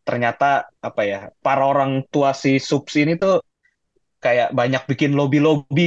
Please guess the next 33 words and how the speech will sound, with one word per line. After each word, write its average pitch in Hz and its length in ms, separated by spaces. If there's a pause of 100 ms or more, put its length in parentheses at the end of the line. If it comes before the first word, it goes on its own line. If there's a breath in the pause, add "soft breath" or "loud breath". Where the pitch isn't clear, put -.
(160)
gitu, 120 160
biar 117 200
anaknya 120 320
tuh 156 140
bisa 117 160 (220)
dikomersiali-, 113 680 (340)
dikomersialisasi, 123 1080 (500 loud breath)
kayak 117 220
biar 120 200
makin 113 280
populer, 143 480
terus 131 200
kayak 104 160 (160)
ada 107 120 (180)
masuk, 123 220 (300)
eh, 110 340
reality 110 340
show 120 180 (100)
juga 160 280 (120)
apa 151 160 (140)
gitu. 113 140 (100)
Jadi, 113 160 (680 soft breath)
eh, 143 280
lumayan 160 300
penasaran 131 520
sih 135 100 (100)
gua 113 160 (100)
sama 104 180 (200)
kelanjutannya 104 560
mau 107 140
dibawa 104 320
kemana 98 380
lagi 101 160